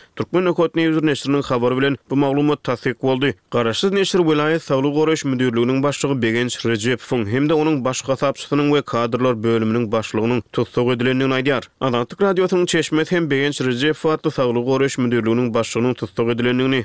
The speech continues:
onuň hem-de onuň töweregindäki bir näçe adamyň korrupsiýa jinaýatlaryna aýyplanýanyny aýdýar.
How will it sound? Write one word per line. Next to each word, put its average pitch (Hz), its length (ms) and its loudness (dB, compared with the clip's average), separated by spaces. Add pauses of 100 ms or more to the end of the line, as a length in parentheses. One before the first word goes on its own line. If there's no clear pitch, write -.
onuň 131 240 0
hem-de 156 220 2
onuň 135 200 0
töweregindäki 139 540 0
bir 117 80 0
näçe 127 300 0
adamyň 127 340 0
korrupsiýa 113 560 -2
jinaýatlaryna 113 800 -2 (140)
aýyplanýanyny 120 720 0
aýdýar. 131 240 0